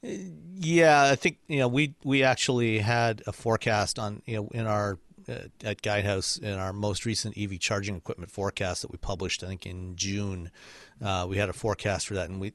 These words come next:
actually think the adoption is gonna be fairly limited because of the cost. It's gonna be mostly limited to places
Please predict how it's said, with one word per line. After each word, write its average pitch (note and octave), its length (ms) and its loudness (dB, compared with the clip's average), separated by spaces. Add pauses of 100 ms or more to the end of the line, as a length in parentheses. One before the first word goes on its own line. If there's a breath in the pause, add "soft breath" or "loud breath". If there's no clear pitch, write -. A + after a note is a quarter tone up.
(140)
actually C3+ 260 2
think A#2+ 160 2
the A2+ 100 0
adoption G2+ 420 -2
is F#2 80 -8
gonna G2+ 180 -6
be F#2 160 -8
fairly A2+ 560 0
limited G2+ 560 0
because G2 340 -6
of F2+ 100 -6
the F#2 100 -4
cost. G#2 680 0 (320 loud breath)
It's A2 160 0
gonna B2+ 180 2
be A2 140 2
mostly G#2+ 380 0
limited G2+ 480 -4
to G2 220 -4
places G#2 680 -4